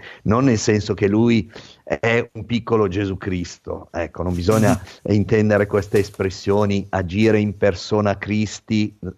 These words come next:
Speaker 1: oppure sacerdote alter Christus, nel senso che, eh, lui è un altro Gesù Cristo. No, nel senso che lui è del tutto strumentale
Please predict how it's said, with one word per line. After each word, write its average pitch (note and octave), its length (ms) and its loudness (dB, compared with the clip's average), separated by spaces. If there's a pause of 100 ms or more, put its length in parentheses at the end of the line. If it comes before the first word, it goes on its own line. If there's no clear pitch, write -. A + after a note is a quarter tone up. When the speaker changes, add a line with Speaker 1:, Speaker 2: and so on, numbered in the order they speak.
(240)
Speaker 1:
oppure G#2 520 2 (220)
sacerdote G#2+ 760 0
alter G#2+ 600 0
Christus, G#2+ 800 -10
nel G#2 180 -6
senso A2+ 360 -4
che, G2 240 0 (340)
eh, A#2+ 200 2
lui B2+ 520 4
è A#2 100 0
un A#2+ 180 0
altro A2+ 420 0
Gesù F#2+ 260 -6
Cristo. F2+ 420 -8
No, B2 280 0
nel G2+ 160 -8
senso C#3+ 480 -2
che B2 320 0 (240)
lui D#3 280 4
è C3 80 4
del A#2+ 240 0
tutto E3 380 -4
strumentale B2+ 1500 0